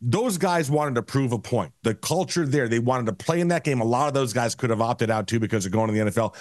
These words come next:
They came back and played in that one. All right. Granted, they had more of their starters than you had of yours, but still, dude, that's culture. And when you just rely on the portal for Mercs,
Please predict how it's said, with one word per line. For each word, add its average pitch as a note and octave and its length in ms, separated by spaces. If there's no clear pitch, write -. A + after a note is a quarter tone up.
They A2+ 160
came A#2+ 280
back A2+ 240
and G#2 120
played A2+ 240
in G#2 80
that F2 200
one. D2+ 220
All F#3+ 140
right. A#2 180
Granted, C#3 280
they C#3+ 120
had C3+ 140
more C#3+ 200
of B2+ 60
their C#3 120
starters C3 380
than A2+ 120
you B2 100
had A2+ 160
of F2+ 100
yours, C3 400
but A2 180
still, E3+ 520
dude, G2+ 160
that's D#3 260
culture. C3+ 760
And C3+ 180
when B2 120
you F#3 120
just F#3+ 200
rely D#3+ 240
on D3+ 80
the C3 80
portal F3 360
for A#2+ 140
Mercs, C3 600